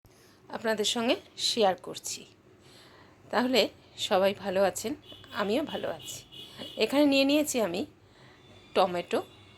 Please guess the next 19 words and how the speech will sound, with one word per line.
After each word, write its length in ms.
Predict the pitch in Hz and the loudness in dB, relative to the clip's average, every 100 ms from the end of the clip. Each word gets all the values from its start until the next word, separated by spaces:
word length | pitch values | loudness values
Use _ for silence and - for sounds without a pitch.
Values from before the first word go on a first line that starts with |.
| - | -10
কুচি 340 | 190 - 226 - - - - - | -8 -4 -6 -6 -14 -20 -16 0
আর 280 | 175 165 170 - | 2 2 0 0
পেঁয়াজ 320 | 220 147 - | 2 2 -2
কুচোনো। 420 | 147 - 143 156 - _ _ _ _ - | -10 -10 -10 -16 -20 _ _ _ _ -4
আমি 140 | 240 | -2
দুটো 260 | 220 240 277 | -2 -2 -2
পেঁয়াজ 400 | 233 208 - - | 0 0 -2 -8
কুচিয়ে 360 | 180 - 170 | -12 -6 -6
নিয়েছি। 440 | 170 170 - - 151 - - - - - - - - - - - - - | -6 -10 -10 -14 -16 -20 -20 -20 -20 -20 -20 -20 -20 -20 -20 -20 -10 -2
এবারে 260 | 240 269 | 0 2
মাছের 400 | 262 208 - 262 | 4 2 0 -2
মধ্যে 380 | 269 208 202 220 - - - - | -2 -2 -4 -4 -6 -20 -20 -12
আমি 260 | - 180 175 - | -8 -4 -4 -2
পেঁয়াজ 380 | 196 262 226 | 0 0 0
আর 160 | 180 196 - - - - - - - - - | -2 -2 -8 -20 -20 -20 -20 -20 -20 -18 -12
কুচোনো 380 | 190 - 180 170 - - | -8 -4 -4 -4 -8 -6
টমেটো 480 | 185 180 180 226 403 - - - - - - - _ - _ 196 | -4 -4 -2 -2 -2 -8 -20 -20 -20 -20 -20 -20 _ -20 _ -2
দিয়ে 200 | 196 185 | 0 2
দিচ্ছি। 480 | 180 - - 262 | 0 -2 -2 -2